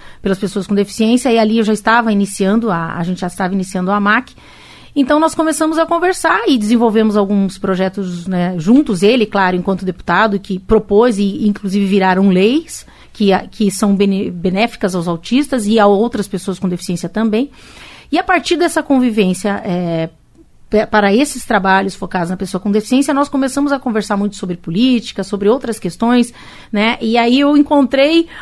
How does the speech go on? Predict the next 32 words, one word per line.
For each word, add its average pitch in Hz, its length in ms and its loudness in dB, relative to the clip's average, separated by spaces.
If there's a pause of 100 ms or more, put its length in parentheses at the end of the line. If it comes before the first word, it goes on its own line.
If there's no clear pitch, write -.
(140)
um, 240 80 2
um, 247 380 2
ali 233 240 2
um 240 100 8
grupo 254 300 0
bastante 226 960 2
seleto 196 640 0
de 202 100 -4
pessoas 202 460 -4
entendidas 208 880 0
e 202 80 -4
preparadas 202 840 0
e 214 60 0
eu, 202 180 0 (240)
né, 202 360 -4
me, 233 200 4
me 247 120 6
engajei 240 600 4
mais, 147 400 0
me 185 80 2
interessei 208 540 0
mais 240 380 0 (360)
e 494 280 4 (300)
a-, 294 340 0
acabou 285 300 2
acontecendo. 269 760 0
Eu 180 60 0
sei 220 200 0
que 214 320 -2
o 202 60 -4
deputado 208 420 -2
tinha 208 380 -2